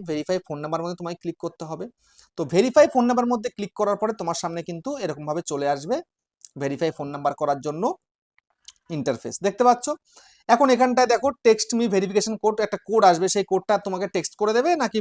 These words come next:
ফোন করে বলবে, সেটা তোমাদেরকে দেখতে হবে, ঠিক আছে? তো এবার দেখার পরে এবার এইখানটাতে কি রয়েছে না, তোমাদের কান্ট্রিটা কিন্তু ইন্ডিয়া আমি চুজ করলাম, তাই ইন্ডিয়া কিন্তু রয়েছে। তারপরে what is your phone number,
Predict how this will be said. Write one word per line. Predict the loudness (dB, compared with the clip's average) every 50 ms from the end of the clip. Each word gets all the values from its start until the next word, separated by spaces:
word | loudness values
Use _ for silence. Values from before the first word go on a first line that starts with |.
| -4
ফোন | -2 -4 -4 -2 -2
করে | -2 -2 -2 -2
বলবে, | -2 -2 -2 -4 -8 -14 _ _ -8
সেটা | -6 -6 -4 -4
তোমাদেরকে | -4 -4 -4 -4 -4 -2 -4
দেখতে | -4 -6 -6 -14 -12
হবে, | -12 -12 -14 -14 _ _ _ _ _ _ _ -6
ঠিক | 0 2 2
আছে? | 2 2 -4 -8 _ _ -20 -20 _ _ _ _
তো | 0 4
এবার | 4 4 6 8 6
দেখার | 6 8 6 4 4 6 4
পরে | 4 6 6 6 4 4
এবার | 4 4 4 4
এইখানটাতে | 2 0 -2 -4 0 2 0 0 0 -2 -4
কি | -4 0 2
রয়েছে | 2 4 4 2 -2 0 2
না, | 2 2 2
তোমাদের | 2 0 0 0 0 0
কান্ট্রিটা | -2 -2 -2 -2 -2 -2 -2 -4
কিন্তু | -4 -4 -4 -6 -4
ইন্ডিয়া | -2 0 2 2
আমি | 2 2 0 0 -2 _ -6
চুজ | -6 -4 -2 -2
করলাম, | 0 2 4 2 2 0 -6 _ -4
তাই | -4 -4 -2
ইন্ডিয়া | -2 0 0 0 0
কিন্তু | -2 -6 -4 -2 -2
রয়েছে। | -2 -2 -2 -4 -6 -8 _ _ -20 -20 _ _ 4
তারপরে | 4 4 6 4 2 2 2 4 6
what | 6 6 6 4 -2
is | -2 -2 -4 -4
your | -4 -4 -6 -8
phone | -8 -6 -6 -6
number, | -6 -6 -4